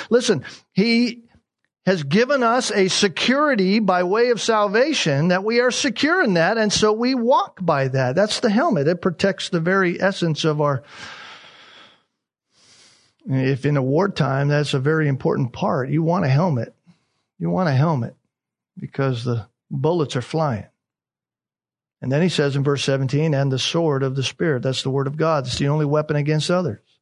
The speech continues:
It's the only weapon we have. We don't have any other personal weapons. We don't have any other good argumentation. We don't have any answers for anything. This is a,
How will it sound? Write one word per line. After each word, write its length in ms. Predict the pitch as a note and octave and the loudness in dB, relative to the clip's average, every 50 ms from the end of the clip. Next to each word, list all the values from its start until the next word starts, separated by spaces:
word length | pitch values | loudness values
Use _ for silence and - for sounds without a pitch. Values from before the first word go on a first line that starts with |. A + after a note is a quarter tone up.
| _ _ _ _ _ _ _ _ _ _ _ _ _ _ _ _ _ _ _ _ | _ _ _ _ _ _ _ _ _ _ _ _ _ _ _ _ _ _ _ _
It's 60 | _ - | _ -2
the 80 | D#3 | 0
only 120 | D3+ D#3+ E3 | 2 2 2
weapon 300 | F3+ F#3+ F#3 F#3+ F#3 F#3 | 2 2 2 2 2 2
we 140 | F#3+ G3 | 2 4
have. 300 | F#3+ F#3 A3+ C4 A#3 D#3+ | 4 2 2 2 0 0
We 120 | C#3+ D#3 F#3 | 0 0 2
don't 160 | G#3 F#3 F3 | 2 2 4
have 160 | F3+ F#3 E3 | 2 2 2
any 180 | D#3+ D#3+ D3 C#3+ | 2 2 2 2
other 180 | C#3 C3 C3+ | 2 0 -2
personal 440 | A#2+ - - F#3+ A3 - G3+ F3 C#3+ | -2 0 0 0 0 0 -2 0 0
weapons. 340 | B2+ B2 C3 C3+ E3+ E3+ D#3 | 0 0 0 0 -2 -2 0
We 80 | E3 E3+ | 0 2
don't 160 | F#3 F3+ D#3+ | 2 2 4
have 160 | E3 F#3+ G#3 | 2 2 2
any 140 | G#3 G3 E3+ | 2 2 2
other 160 | D#3 D3+ C#3 | 2 0 -2
good 200 | C3+ C#3+ D3+ C#3 | 0 0 0 2
argumentation. 720 | C#3 C3+ C3+ B2+ C3 C3+ B2 A#2+ - C#3+ - - - F3+ F3 | 2 0 0 0 -2 -2 -2 0 0 0 0 0 0 0 0
We 100 | F3 F3+ | 2 2
don't 140 | G3 F3 E3 | 2 2 2
have 180 | F3 F3+ F#3 | 2 2 2
any 180 | F#3 F#3 F#3 F#3+ | 2 2 2 2
answers 320 | G3 G3+ G3 - G3+ - | 2 2 2 0 -2 -2
for 140 | - G3+ G3 | 0 -2 0
anything. 480 | G#3+ A#3 A#3+ A3+ - C3+ A2 G2 G2+ _ _ _ _ _ _ _ _ _ _ _ _ _ _ _ _ - | 2 0 0 0 0 -2 -2 -4 -6 _ _ _ _ _ _ _ _ _ _ _ _ _ _ _ _ -4
This 180 | F#3+ G#3+ G3+ - | -4 -2 0 2
is 140 | A3 F3+ D#3 | 0 2 2
a, 200 | F3 D#3 C3 | 2 0 0